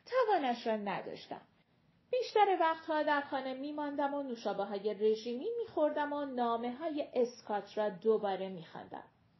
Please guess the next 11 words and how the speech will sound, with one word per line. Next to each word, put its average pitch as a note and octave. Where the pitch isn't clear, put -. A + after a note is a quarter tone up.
شاید C4+
برای C#4+
اینکه C4+
به A#3
خودم B3
ثابت C4
کنم D4
او C#4
هنوز G#3+
وجود A3+
دارد، E3